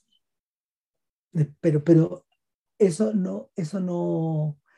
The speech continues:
eso no implica que él mismo intente hacer su propia versión de esto también,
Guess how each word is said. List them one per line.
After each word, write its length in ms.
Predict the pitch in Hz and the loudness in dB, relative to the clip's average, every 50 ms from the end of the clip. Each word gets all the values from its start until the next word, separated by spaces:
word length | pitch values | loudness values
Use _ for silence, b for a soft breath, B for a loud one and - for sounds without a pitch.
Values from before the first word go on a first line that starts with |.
| _ _ _ _ | _ _ _ _
eso 220 | 180 156 - 208 | -8 -6 -4 -2
no 100 | 190 175 | 0 0
implica 720 | 160 147 147 - - 208 233 233 226 - 180 180 - - - _ _ _ | 0 0 0 -2 -2 0 0 0 0 -2 -6 -10 -12 -16 -20 _ _ _
que 560 | - 170 170 160 160 156 156 160 175 196 - 202 | -4 0 0 2 2 2 2 0 -2 -2 0 2
él 120 | 165 165 | 2 2
mismo 400 | 165 180 196 196 196 185 185 175 | 2 2 2 0 0 0 0 2
intente 420 | 160 156 151 - 185 180 170 - | 2 2 2 0 -2 -4 -2 -4
hacer 160 | 156 - 165 151 | -6 -6 -8 -6
su 160 | - 175 156 | -2 0 0
propia 380 | 165 175 170 175 165 190 175 | 4 4 4 4 4 4 0
versión 420 | 165 151 - - - 208 202 190 170 | 0 0 -2 -2 -2 -2 -2 2 2
de 80 | 165 | 2
esto 180 | 160 - - 180 | 2 2 0 -4
también, 400 | 165 165 165 156 160 180 185 | -4 -2 0 0 0 0 -2